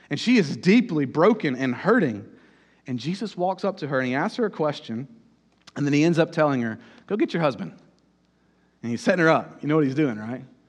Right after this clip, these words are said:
Now, in that moment, she can tell the truth, or she can lie. So what does she do? Well, kind of something in the middle. She says, "I have no husband." Well, that's kind of true.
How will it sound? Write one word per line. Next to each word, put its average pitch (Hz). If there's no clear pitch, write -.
Now, 165
in 269
that 254
moment, 214
she 247
can 208
tell 269
the 277
truth, 156
or 311
she -
can 247
lie. 127
So 127
what 123
does 131
she 131
do? 294
Well, 226
kind 214
of 202
something 214
in 220
the 214
middle. 196
She 185
says, 170
"I 131
have 240
no 170
husband." 117
Well, 359
that's -
kind 175
of 139
true. 240